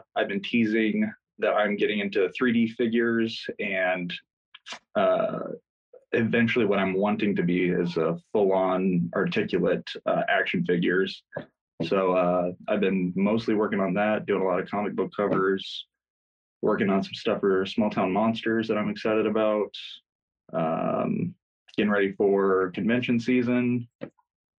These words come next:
Um, my first event is actually next Saturday from today. So, uh, June eleventh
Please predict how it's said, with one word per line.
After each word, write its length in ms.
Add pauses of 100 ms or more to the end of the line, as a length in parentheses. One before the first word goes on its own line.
(120)
Um, 640
my 200 (120)
first 520 (920)
event 480
is 580
actually 280
next 260
Saturday 420
from 160
today. 360
So, 400
uh, 80
June 300
eleventh 440